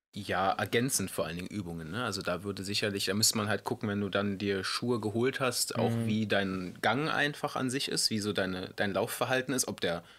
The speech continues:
Speaker 1: rund ist, ob es da irgendwie Sachen gibt, da könnte man dann
Speaker 2: Ja.
Speaker 1: sicherlich noch mal mitarbeiten. Dann ist vor allen Dingen sowas, also Beweglichkeitstraining wäre interessant, also einfach um die Muskulatur, die Gelenke optimal einfach zu bewegen.
Speaker 2: Mhm.
Speaker 1: Und,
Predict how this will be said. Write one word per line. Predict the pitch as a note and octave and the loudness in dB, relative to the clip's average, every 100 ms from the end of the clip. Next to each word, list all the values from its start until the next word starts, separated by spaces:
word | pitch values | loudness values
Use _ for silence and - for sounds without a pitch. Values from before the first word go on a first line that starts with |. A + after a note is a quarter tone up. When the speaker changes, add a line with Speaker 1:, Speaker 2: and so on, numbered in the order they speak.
| - _ | -20 _
Speaker 1:
rund | F#2+ C3+ D3 | 0 2 4
ist, | B2+ | 2
ob | - G#2+ | 2 2
es | - | 2
da | A2 G#2+ | 4 4
irgendwie | G#2 G#2+ - G2+ | 2 0 -2 0
Sachen | G#2+ A#2+ | 0 0
gibt, | A#2 A#2 | 0 2
da | A#2 | 2
könnte | D3 C#3+ | 2 0
man | C3+ | 0
dann | C3 | 2
Speaker 2:
Ja. | A#2 | 2
Speaker 1:
sicherlich | A#2 C3 B2+ | 2 2 0
noch | C3 C3+ | -2 -2
mal | |
mitarbeiten. | B2 B2 A#2+ B2+ C3+ C3+ D#3 - - - _ _ | -2 0 0 0 -2 -4 -10 -12 -20 -20 _ _
Dann | G#2 A#2+ | 2 4
ist | A#2+ | 4
vor | C3 | 4
allen | A#2 | 4
Dingen | A#2 | 2
sowas, | A2+ A#2 A2+ | 2 2 2
also | - G#2+ G2 - - | 2 0 -4 -10 -10
Beweglichkeitstraining | A2+ G#2+ C#3 E3 D3+ D#3 C#3 - D3+ D3 | -4 0 2 2 0 2 2 2 2 2
wäre | C3+ C3 | 2 0
interessant, | C#3 - - C#3 D3 E3 - | -2 -2 0 0 -2 -6 -4
also | G2+ G2 | -2 0
einfach | G#2 - G2+ | 0 -2 -2
um | F#2+ G2+ F#2 F2+ - _ - | -2 -2 -4 -8 -10 _ -6
die | G2+ | -4
Muskulatur, | G#2 - G#2 - B2 | -2 0 -2 0 0
die | A2 | 0
Gelenke | G2 G#2+ A2 - | 0 0 0 -2
optimal | G#2 A2+ G2+ G#2 G#2 | -2 -2 2 2 2
einfach | G2 G2+ G#2+ G2 - - _ | 0 0 -4 -4 -6 -12 _
zu | - G#2+ | -2 -2
bewegen. | F#2+ G2+ A2+ D3+ | 0 -2 -2 -2
Speaker 2:
Mhm. | B2 A#2+ B2+ - _ _ _ _ _ - | -2 -2 -2 -6 _ _ _ _ _ -4
Speaker 1:
Und, | G#2+ G#2 G2+ G2+ F#2+ F#2+ - | -2 0 0 -2 -4 -4 -6